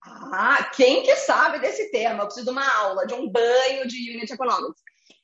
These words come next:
E aí, quando me explicaram o que que era Unit Economics, e eu fiquei, né, tipo, um final de semana inteiro ali imersa em Unit Economics, é, eu falei, "Caramba,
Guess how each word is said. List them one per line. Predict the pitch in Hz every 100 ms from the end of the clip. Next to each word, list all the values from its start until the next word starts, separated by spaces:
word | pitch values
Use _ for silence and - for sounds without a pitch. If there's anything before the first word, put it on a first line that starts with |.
| _
E | 269
aí, | 311 339 -
quando | 370 523 294
me |
explicaram | 262 233 208 202 202
o | 202
que | 311
que | -
era | 262 220
Unit | 208 202 190 202
Economics, | 185 180 208 208 180 170 -
e | 202
eu | 202
fiquei, | 214 - 220 220
né, | 202 214
tipo, | - 220
um | 214
final | 226 214
de | -
semana | 220 214
inteiro | 262 - 233 254
ali | - 233 208 196 185 -
imersa | 269 233 202 233 - 269
em | 233
Unit | 233 240
Economics, | 277 285 185 175 - _ - - - - _
é, | 214 208 202 202 196 196
eu | -
falei, | 277 285 - _ -
"Caramba, | 294 311 269 262 294 285 190 190 175 165